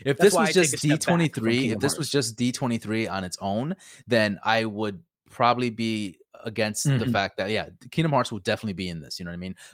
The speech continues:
Speaker 1: But
Speaker 2: Yeah.
Speaker 1: becau-, like you said, because they've tacked on the Marvel side to things here, this is the first time they're gonna show a, a gaming showcase with Disney and Marvel. Like you said,
Speaker 2: Yeah.
Speaker 1: you, you're, you a hundred percent nailed it. I don't think this is gonna be the crowd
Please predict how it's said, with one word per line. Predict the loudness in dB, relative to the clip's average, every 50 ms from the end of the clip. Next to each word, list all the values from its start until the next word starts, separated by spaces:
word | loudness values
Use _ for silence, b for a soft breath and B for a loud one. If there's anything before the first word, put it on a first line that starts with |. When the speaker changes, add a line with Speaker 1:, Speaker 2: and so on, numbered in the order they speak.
| B B
Speaker 1:
But | 4 4 6 4
Speaker 2:
Yeah. | 2 2 2 2
Speaker 1:
becau-, | 0 -2 -4 -2
like | -2 -2 -2 -2
you | -2
said, | 0 2 4 4 2 2 -2
because | -10 -14 -8 -4 -4 -2 -2
they've | -2 -4 -4 -6 -10 _ _
tacked | -4 0 0 0 0 -2 -6 -4
on | -2 0 0 0 0
the | -2
Marvel | -4 -2 2 2 2 2 2 0
side | -2 0 0 0 0 -2
to | -4
things | -10 -10 -10 -10 -10
here, | -8 -8 -6 -6
this | -4 -4
is | -6 -6
the | -8 -8
first | -6 -4 -4 -4 -4 -4
time | -4 -4 -4
they're | -4
gonna | -6 -6 -6 -4
show | 0 2 4 4 4
a, | 4 2 0 -4 B B B B B
a | -4 -2
gaming | 0 2 4 4 6 6 4 2
showcase | 2 2 4 4 4 4 4 2 2 2 0
with | -4 -6 -4
Disney | -2 -2 -2 0 0 -2 -2 -2
and | -2 -2 0
Marvel. | 4 6 6 6 6 6 4 2 2 0 B B B B B
Like | -2 -2 0
you | 0 2
said, | 4 6 6 4 4 0
Speaker 2:
Yeah. | -2
Speaker 1:
you, | -2 -2
you're, | 0 -2 0 0
you | 0 0 0
a | 2
hundred | 2 2 0
percent | 0 -4 -4 -4 0
nailed | 2 2 2 2 0
it. | 0
I | 0 0
don't | 0 0 0 0
think | -2 -2 0 0
this | -2 -2
is | -2
gonna | -2 -2 -2
be | -2 -2
the | -6 -6
crowd | -10 -4 2 6 6 8 8 8 8 6 4